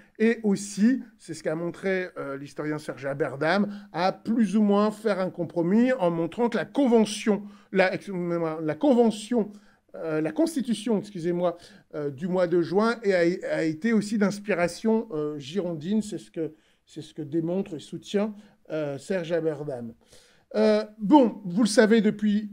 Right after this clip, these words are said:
euh, Paul Bois, qui avait étudié le référendum, le taux de participation dans le département a été très bas. Euh, quatre pour cent de participation dans l'ouest bocagé,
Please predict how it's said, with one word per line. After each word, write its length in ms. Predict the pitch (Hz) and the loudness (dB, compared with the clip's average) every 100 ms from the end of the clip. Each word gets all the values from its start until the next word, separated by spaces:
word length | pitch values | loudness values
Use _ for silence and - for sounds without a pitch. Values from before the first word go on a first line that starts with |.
| - | -8
euh, 380 | 180 165 160 151 | -2 0 0 -2
Paul 220 | 170 170 | -4 -4
Bois, 260 | 165 214 202 | 2 4 4
qui 160 | 196 | 0
avait 100 | 160 | -2
étudié 580 | 156 147 170 165 170 165 | -2 -2 -2 -4 -4 -2
le 60 | 165 | 0
référendum, 800 | 165 180 165 165 170 226 262 - _ _ _ | 0 0 -2 0 4 4 2 -4 _ _ _
le 260 | 190 208 262 | 4 6 6
taux 140 | 269 | 4
de 60 | 247 | 0
participation 800 | 233 - 220 220 196 214 214 214 | -2 -2 -4 -2 -2 -2 -2 -2
dans 120 | 185 | -2
le 60 | 180 | 0
département 800 | 185 185 160 - 180 175 - - | -2 -2 -6 -4 -2 -2 -4 0
a 220 | 202 202 | 0 0
été 680 | 170 165 170 160 107 127 131 _ | -4 -4 -4 -4 -6 -14 -16 _
très 320 | - - 180 | -10 -4 0
bas. 380 | 175 240 277 - _ _ _ _ - | 2 2 2 -6 _ _ _ _ -4
Euh, 400 | 185 180 175 175 - - | -2 0 0 -2 -6 -2
quatre 240 | 254 214 - | 2 2 2
pour 220 | 214 - | 0 0
cent 240 | - 226 | 4 6
de 100 | 208 | 6
participation 960 | 175 180 - 165 - 190 202 - - 196 | 2 -2 -6 -12 -8 -4 -4 -4 -4 -2
dans 160 | 170 | 0
l'ouest 320 | 165 165 160 170 | 0 0 -2 -6
bocagé, 840 | 151 156 165 165 156 190 233 | -6 -4 -2 -2 0 2 2